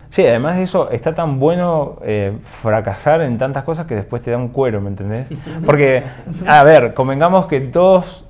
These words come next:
Speaker 1: los que no quieren fracasar, le tienen miedo al fracaso, ¿me entendés?
Speaker 2: Ujú.
Speaker 1: Es el tema del dolor, ¿me entendés? Es el tema de decir, eh, me, eh, fracasé,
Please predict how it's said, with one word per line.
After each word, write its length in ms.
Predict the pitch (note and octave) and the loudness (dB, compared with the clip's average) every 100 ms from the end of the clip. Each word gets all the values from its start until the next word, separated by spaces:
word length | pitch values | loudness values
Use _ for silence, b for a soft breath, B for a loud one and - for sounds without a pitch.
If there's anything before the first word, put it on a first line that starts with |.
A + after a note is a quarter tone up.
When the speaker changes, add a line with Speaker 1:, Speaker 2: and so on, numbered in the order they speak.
| - | -4
Speaker 1:
los 260 | A#2+ A2+ | 0 0
que 460 | - C3+ A#2 A2 B2+ | -2 -4 -4 -4 -6
no 200 | C3 C#3 | -2 -2
quieren 260 | C#3 D3 C3+ | 0 0 0
fracasar, 320 | B2 A#2 B2+ | 0 2 2
le 100 | G#2 | 2
tienen 220 | B2 B2+ | 0 0
miedo 180 | C#3 C3+ | 0 -2
al 100 | C3 | -2
fracaso, 680 | B2 G#2+ A2 C3 B2+ - C#3 | -4 -4 -2 0 -2 -4 -6
¿me 100 | B2+ | -6
entendés? 340 | A#2 C3+ C#3 | -6 -6 -8
Speaker 2:
Ujú. 80 | B D3 B B - - - - - - - - - | B -20 B B -20 -20 -20 -20 -20 -20 -20 -16 -10
Speaker 1:
Es 160 | A2 | -6
el 220 | C3 G#2+ | -4 -6
tema 240 | A2 A#2+ A#2 | -6 -6 -6
del 140 | G2 | -6
dolor, 420 | F2+ G2 C#3 A#2 | -8 -4 -2 -2
¿me 140 | E2+ E2 | -6 -14
entendés? 520 | E2+ E2+ F#2 G2+ G2 B B B | -14 -12 -8 -8 -10 B B B
Es 100 | A2+ | -6
el 100 | A#2+ | -4
tema 260 | C3 C#3 | -4 -2
de 120 | B2+ A2 | -2 -2
decir, 580 | G#2+ G#2+ B2 B2+ C3 B2+ - | -4 -6 -6 -6 -10 -18 -18
eh, 380 | A2 G2+ F#2+ B2+ B2 | -14 -12 -12 -16 -12
me, 220 | A2+ A2 | -8 -8
eh, 400 | G#2+ - - - - - | -10 -18 -20 -20 -20 -16
fracasé, 720 | - G2+ - - D3 C3+ - | -6 -6 -6 -4 0 0 -2